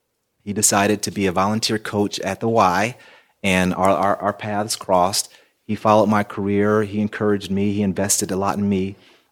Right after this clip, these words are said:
But, um, once I graduated and went off to U C L A, and, um, after the Olympic trials in ninety-six,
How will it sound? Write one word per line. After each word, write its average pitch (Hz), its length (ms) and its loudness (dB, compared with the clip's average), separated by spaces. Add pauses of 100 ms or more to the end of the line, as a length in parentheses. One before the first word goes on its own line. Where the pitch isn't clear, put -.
But, 101 320 4
um, 92 340 -2
once 110 200 0
I 123 60 2
graduated 110 560 4
and 101 80 -2
went 101 120 0
off 104 120 -4
to - 80 -10
U 98 120 -4
C 104 160 0
L 98 140 2
A, 104 240 4
and, 90 340 -2
um, 87 420 -6
after - 240 0
the 92 140 2
Olympic 92 240 -2
trials 98 320 2
in 90 80 0
ninety-six, 90 640 0